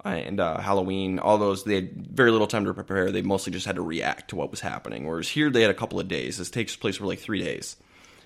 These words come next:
And you had time to, like, really gather yourself, prepare your defenses, yada, yada. And that makes the mistakes that these people did make a little bit more damning. But I think generally there was a lot of good moves here.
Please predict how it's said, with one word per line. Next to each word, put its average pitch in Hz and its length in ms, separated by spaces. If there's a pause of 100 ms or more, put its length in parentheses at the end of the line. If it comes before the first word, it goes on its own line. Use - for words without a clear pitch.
(140)
And 107 80
you 120 80
had 113 140
time 113 360
to, 101 60
like, 90 220
really 98 200
gather 87 280
yourself, 90 340
prepare 110 280
your 101 100
defenses, 90 720
yada, 92 220
yada. 73 500
And 87 240 (180)
that 175 140
makes 196 200
the 170 60
mistakes 135 400
that 113 200
these 107 120
people - 280
did 107 180
make 87 180
a - 40
little 101 140
bit 92 120
more 95 180
damning. - 520 (240)
But 131 200
I 147 60
think 131 240
generally 123 520
there 113 100
was 104 80
a 101 40
lot 98 200
of 104 640
good 120 160
moves 92 300
here. 62 340